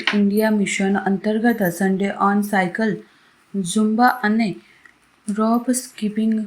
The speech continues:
કાર્યક્રમ યોજાયો. રાજકોટ જિલ્લામાં ધોરાજી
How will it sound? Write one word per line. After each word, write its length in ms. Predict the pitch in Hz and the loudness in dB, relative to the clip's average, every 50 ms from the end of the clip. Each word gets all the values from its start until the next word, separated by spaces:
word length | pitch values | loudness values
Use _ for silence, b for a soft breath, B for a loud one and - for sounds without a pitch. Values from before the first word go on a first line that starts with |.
| 202 - | -4 0
કાર્યક્રમ 560 | - 202 185 185 190 185 190 196 208 214 220 | 2 4 4 4 2 0 -2 0 0 2 2
યોજાયો. 560 | 214 208 202 208 208 185 175 165 170 170 170 170 | 2 2 2 0 0 -2 -2 -2 -4 -6 -8 0
રાજકોટ 420 | 175 170 175 170 - - 190 175 170 | 2 2 4 4 2 0 -2 -2 -2
જિલ્લામાં 460 | 180 170 175 175 175 185 185 185 185 170 | -2 0 0 0 0 0 0 0 -2 0
ધોરાજી 520 | 190 190 175 175 175 175 175 175 202 | 0 0 0 0 0 0 0 0 0